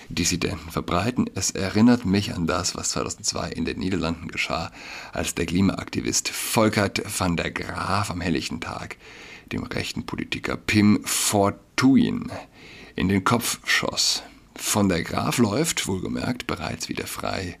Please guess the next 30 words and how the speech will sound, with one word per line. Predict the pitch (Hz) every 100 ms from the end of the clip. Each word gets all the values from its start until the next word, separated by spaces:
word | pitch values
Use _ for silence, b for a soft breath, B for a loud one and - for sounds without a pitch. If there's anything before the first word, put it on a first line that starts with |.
| _
durch | - -
die | -
Straßen. | - - - - - - - - B B B B B
Wir | 123
müssen | 190 214
begreifen, | 170 135 127 - 95
wie | 107
ernst | 123 147 -
die | 120
Lage | 107 113 156 135
für | 113
unsere | 80 101 98
Rechte | 98 127 - -
in | 107
Westeuropa | 113 127 98 120 -
ist. | - - -
Wir | 90
haben | 98 131 -
es | - -
mit | - 82 98
einem | 92
Feind | 85 - 95 120 -
zu | - -
tun, | - 85 87 B B B B B -
der | - 107 -
uns | - 104 -
wegen | - 78
unserer | - 82 85 87 85
politischen | 85 95 90 117 - - -
Überzeugungen | 87 113 - 82 87 - 53